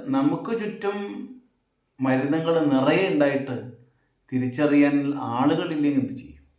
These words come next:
അങ്ങനെ ഒരു പ്രശ്നമുണ്ട് നമുക്ക്. രോഗമുള്ള ആളുകൾ നിറയുണ്ട് അല്ലേ, അതിനകത്ത് സംശയമൊന്നുമില്ല. ആശുപത്രികളും ഇഷ്ടംപോലെ ഇഷ്ടംപോലെ വളരുന്നുമുണ്ട്. എന്നിട്ട്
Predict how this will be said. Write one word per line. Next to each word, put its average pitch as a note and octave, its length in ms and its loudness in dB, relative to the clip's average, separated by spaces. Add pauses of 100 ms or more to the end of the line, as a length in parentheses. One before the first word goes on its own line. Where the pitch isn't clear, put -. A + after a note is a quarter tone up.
(1600)
അങ്ങനെ E3+ 240 -2
ഒരു F3+ 140 -2
പ്രശ്നമുണ്ട് G#2 480 -8
നമുക്ക്. - 260 -20 (2250)
രോഗമുള്ള G#3 380 6
ആളുകൾ C#4+ 220 4 (140)
നിറയുണ്ട് G#3+ 440 2
അല്ലേ, B2+ 180 4
അതിനകത്ത് F3+ 340 2 (120)
സംശയമൊന്നുമില്ല. C3 640 -4 (1300)
ആശുപത്രികളും G3+ 760 2 (100)
ഇഷ്ടംപോലെ F#3 600 0
ഇഷ്ടംപോലെ D#3 420 0 (100)
വളരുന്നുമുണ്ട്. A2+ 600 -4 (1700)
എന്നിട്ട് D3 220 0